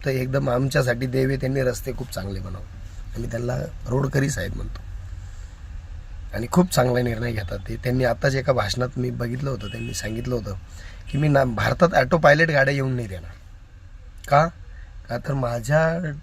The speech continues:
भारतातील वाहन चालकांचा उदरनिर्वाहाचं साधन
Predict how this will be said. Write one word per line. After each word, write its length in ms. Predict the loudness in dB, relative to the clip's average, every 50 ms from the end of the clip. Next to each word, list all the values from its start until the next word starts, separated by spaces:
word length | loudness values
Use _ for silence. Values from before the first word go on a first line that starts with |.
| -14 -12 -8
भारतातील 760 | -6 -4 -4 -2 0 0 -2 -2 -2 -4 -4 -2 0 0 0 2
वाहन 280 | 2 2 2 2 0
चालकांचा 720 | 0 0 -2 -2 -2 -4 -6 -8 -8 -8 -6 -4 -4 -2 -2
उदरनिर्वाहाचं 840 | -2 -2 0 2 2 2 2 2 2 2 4 4 4 4 4 2 2
साधन 360 | 2 0 -2 -4 -4 -6